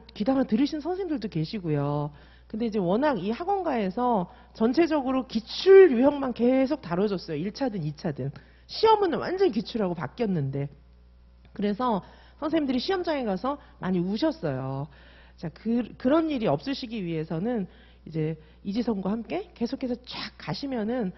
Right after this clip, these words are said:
어, 이제 걱정 없다, 뭐, 그런 얘기를 말씀드리고요. 이 수업은 이제 지금 그런 그 경향을 완전히 반영했습니다. 그래서 열린 답안, 서답식 문제, 요거를 좀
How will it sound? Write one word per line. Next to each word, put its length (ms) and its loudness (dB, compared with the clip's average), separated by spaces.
어, 260 -8
이제 240 -6
걱정 400 -4
없다, 400 -4
뭐, 140 -8
그런 240 2
얘기를 400 -2
말씀드리고요. 600 -2
이 180 0
수업은 460 2
이제 100 -2
지금 360 -2
그런 580 2
그 140 -16
경향을 440 -2
완전히 340 2
반영했습니다. 800 -4
그래서 160 -2
열린 400 6
답안, 380 0
서답식 480 0
문제, 500 0
요거를 400 -2
좀 420 -2